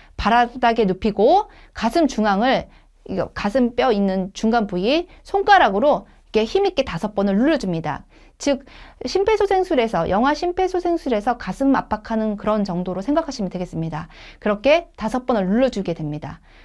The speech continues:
그리고 다시 아이를 뒤집어서 어깨 죽지 사이를 다섯 번을 치게 되는 거죠. 이렇게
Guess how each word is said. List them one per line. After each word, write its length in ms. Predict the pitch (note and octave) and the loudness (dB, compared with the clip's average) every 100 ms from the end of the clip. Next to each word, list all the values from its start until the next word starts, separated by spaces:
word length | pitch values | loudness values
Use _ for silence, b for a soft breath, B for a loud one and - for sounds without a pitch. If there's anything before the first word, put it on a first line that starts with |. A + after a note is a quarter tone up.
| b | b
그리고 340 | A#3+ C4+ F#4 | 0 4 2
다시 500 | G4 - - F#4 G#4+ - | 2 -4 2 2 2 0
아이를 360 | F#3+ F#3+ G3 G3 | -2 0 0 0
뒤집어서 680 | G3+ G#3 F3 C4+ F4 F#4+ b b b b - - | -2 -2 -2 2 2 2 b b b b -8 -2
어깨 260 | G3 C4+ | 0 0
죽지 220 | B3+ A3 | -2 -6
사이를 420 | A3 D4 B3+ A#3+ C#4 | -2 0 2 0 -2
다섯 280 | - F#3+ - | -6 -8 -8
번을 280 | F3 G3+ | -6 -6
치게 220 | A3 F4+ D#4+ | -4 -2 0
되는 200 | F3+ D#3+ | 0 -4
거죠. 340 | E3 D3+ E3+ _ b b b b | -6 -8 -10 _ b b b b
이렇게 600 | C#4+ D4 C4+ C#4 F#4+ | 2 2 2 4 4